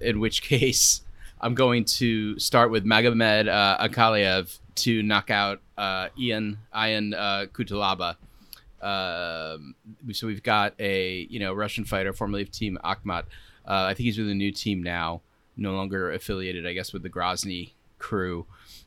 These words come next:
um, against the Moldavian. And this was a, I, you know, people made a big deal about this K O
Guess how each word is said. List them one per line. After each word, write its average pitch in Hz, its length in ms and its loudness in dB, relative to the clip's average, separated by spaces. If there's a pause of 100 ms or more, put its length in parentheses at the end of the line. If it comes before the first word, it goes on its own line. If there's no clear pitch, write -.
(260)
um, 90 760 -2 (120)
against 101 300 -6
the 104 40 -8
Moldavian. 95 680 -2 (360)
And 107 680 -2
this 131 180 -4
was 156 220 0
a, 127 280 4 (540)
I, 110 160 -4 (100)
you 185 140 -2
know, 139 220 2
people 165 300 2
made 143 180 4
a 123 40 2
big 113 220 0
deal 113 220 0
about 101 400 0
this 101 180 -6
K 98 320 0
O 92 300 -2